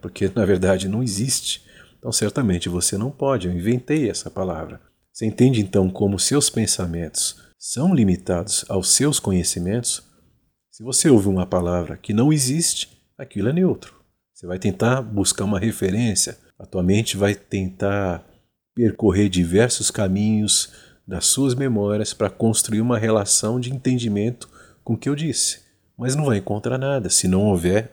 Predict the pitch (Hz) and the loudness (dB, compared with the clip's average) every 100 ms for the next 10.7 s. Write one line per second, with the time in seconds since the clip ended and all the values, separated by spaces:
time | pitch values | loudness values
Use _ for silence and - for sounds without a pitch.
0 | 104 92 90 92 98 113 135 143 104 85 | -2 0 2 2 0 -2 0 0 0 -4
1 | - _ _ _ _ _ _ _ _ 139 | -16 _ _ _ _ _ _ _ _ -20
2 | - 160 180 117 87 92 87 87 98 113 | -14 -6 0 0 2 2 0 -2 -2 -2
3 | - 95 - 120 127 - 110 - _ _ | -4 -2 0 0 -4 -4 -8 -8 _ _
4 | _ _ _ _ 98 107 170 170 123 - | _ _ _ _ -4 2 4 4 2 -2
5 | 95 107 113 135 - _ _ - 135 127 | 0 0 -2 -8 -14 _ _ -10 -10 -10
6 | _ _ _ 143 151 - - 104 - 104 | _ _ _ -8 -4 -4 -2 -4 -4 0
7 | 131 151 - 101 104 127 120 - 104 90 | 0 0 -4 -2 0 0 -2 -2 -2 -2
8 | 82 85 110 113 _ _ _ _ - 95 | -4 -2 -2 -4 _ _ _ _ -4 0
9 | 90 - 127 123 98 85 117 151 95 - | 0 2 2 4 2 0 0 0 -2 0
10 | 90 90 82 80 82 - - | -2 -2 -6 -8 -10 -12 -20